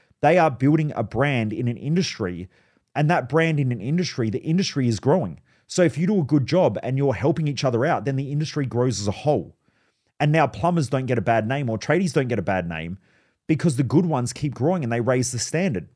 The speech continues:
and the shit people fall out of the industry, right? If you think about it, every industry has about eighty percent of people in that industry that are just shit. In the coaching industry, I deal with it every week. Someone's like, "Oh, I know a coach." And I'm like, "Cool. I know someone who dresses up as fucking Santa Claus."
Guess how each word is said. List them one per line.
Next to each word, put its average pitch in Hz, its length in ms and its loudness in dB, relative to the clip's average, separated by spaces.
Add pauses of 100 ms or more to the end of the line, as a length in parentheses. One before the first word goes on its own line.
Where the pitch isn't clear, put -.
and 143 160 2
the 139 40 2
shit - 280 -2
people 127 260 0
fall 156 260 0
out 143 120 4
of 135 60 -2
the 143 80 0
industry, 160 460 -4 (840)
right? 147 180 4
If 113 140 -4
you 185 60 -2
think 185 220 0
about 139 200 4
it, - 80 -6
every 156 260 2
industry 156 380 -2
has 120 240 0
about 127 240 4
eighty 165 220 2
percent 156 220 -4
of 139 60 -4
people 120 300 -4
in 123 100 -4
that 127 140 0
industry 123 340 -2
that 98 120 0
are 101 40 -2
just 90 180 -4
shit. - 340 -6 (680)
In 190 140 6
the 202 80 4
coaching 175 400 0
industry, 120 260 -2
I 139 140 2
deal 185 160 2
with 175 120 2
it - 140 -4
every 160 220 2
week. 143 200 0
Someone's 143 300 -2
like, 127 200 2 (440)
"Oh, 139 280 0
I 139 100 2
know 147 200 4
a 147 60 4
coach." - 480 -4
And 120 80 -2
I'm 127 80 0
like, 127 220 -2
"Cool. 113 340 0 (180)
I 135 140 2
know 151 140 2
someone 147 300 2
who 131 100 4
dresses 127 360 2
up 123 140 4
as 110 80 0
fucking 117 300 0
Santa 135 260 0
Claus." - 400 -8